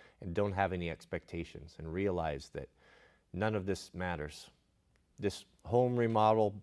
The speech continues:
putting this shop up, whatever, is the most important thing. Well, is it?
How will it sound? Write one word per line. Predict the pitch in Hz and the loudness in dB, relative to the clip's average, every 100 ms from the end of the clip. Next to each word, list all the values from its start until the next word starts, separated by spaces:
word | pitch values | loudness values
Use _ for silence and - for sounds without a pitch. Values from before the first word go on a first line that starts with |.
| - | -2
putting | 135 120 110 | 2 2 2
this | 104 | -2
shop | - 113 104 - | 2 6 6 6
up, | 107 101 | 2 2
whatever, | 95 104 101 98 95 | 2 4 4 2 -2
is | 87 85 | -2 -4
the | 87 | -4
most | 98 - | -4 -4
important | 90 - 104 87 | -6 -4 -4 -4
thing. | 90 98 | -4 -2
Well, | 98 95 | 0 2
is | 98 98 | 2 0
it? | 117 | -2